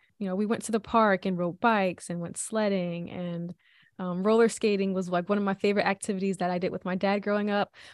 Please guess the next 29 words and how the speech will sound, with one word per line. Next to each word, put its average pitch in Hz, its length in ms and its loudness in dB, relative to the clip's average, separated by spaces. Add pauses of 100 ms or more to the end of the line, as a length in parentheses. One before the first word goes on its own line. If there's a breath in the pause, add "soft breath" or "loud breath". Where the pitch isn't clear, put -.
My 240 120 2
mom, 294 280 4
on 311 80 2
the 277 120 2
other 254 160 0
hand, 247 180 0
she 311 160 -2
did 349 140 2
not 233 220 4
like 214 220 0
the 208 100 2
sports - 540 0
kind 101 220 0
of 185 120 -2
thing. 170 340 -4
So, 180 480 0
you 202 160 -4
know, 185 140 -2
she 320 220 0
was 392 220 4
there 262 220 6
in 254 80 2
the 233 40 0
background 202 460 2
cheering - 340 0
us 190 180 -2
on 180 300 0
with 180 160 -4
her, 175 380 -2